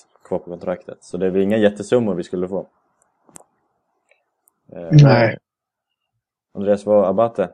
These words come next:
Speaker 1: Du föredrar ju De Chilio, såklart, på högerbacken. Men ja, vad tycker du om Juventus pungar upp? Vill du släppa dem?
Speaker 2: Ja, men ja, det, alltså, det är ju en pengafråga naturligtvis. Jag kan ju sälj-, tänka mig att sälja vilka spelare i truppen som helst till rätt pris.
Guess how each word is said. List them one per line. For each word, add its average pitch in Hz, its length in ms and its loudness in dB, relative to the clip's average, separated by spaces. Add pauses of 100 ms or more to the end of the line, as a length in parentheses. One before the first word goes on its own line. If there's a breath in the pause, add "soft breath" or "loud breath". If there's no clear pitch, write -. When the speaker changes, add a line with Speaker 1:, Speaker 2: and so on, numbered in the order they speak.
(340)
Speaker 1:
Du 104 720 -2 (120)
föredrar 98 300 -2
ju 95 160 -4
De 90 120 -8
Chilio, 101 380 -8 (560)
såklart, - 680 -12
på 95 100 -14
högerbacken. 95 720 -14
Men 87 420 -14 (920)
ja, 98 340 -4
vad 123 100 -10
tycker 127 160 -4
du 107 60 -2
om 104 60 -2
Juventus 120 440 -4
pungar 117 260 -4
upp? 120 180 -2
Vill 107 160 -4
du 104 80 -6
släppa 107 300 -8
dem? 107 140 -12 (1160)
Speaker 2:
Ja, 110 140 2
men 113 460 -2
ja, 113 420 0
det, 120 140 -4
alltså, 113 220 -2
det 110 60 0
är 113 60 0
ju 110 60 -2
en 107 120 -6
pengafråga 101 840 -2
naturligtvis. 104 800 -6 (300)
Jag 101 160 -4
kan 107 100 -2
ju 104 80 0
sälj-, 104 420 0
tänka 101 260 -2
mig 101 80 0
att 104 60 -4
sälja 98 500 0
vilka 104 300 -6
spelare 98 320 0
i - 20 -4
truppen - 340 -6
som 98 140 -2
helst 101 280 -4
till 95 200 0
rätt 92 280 -4
pris. 92 280 0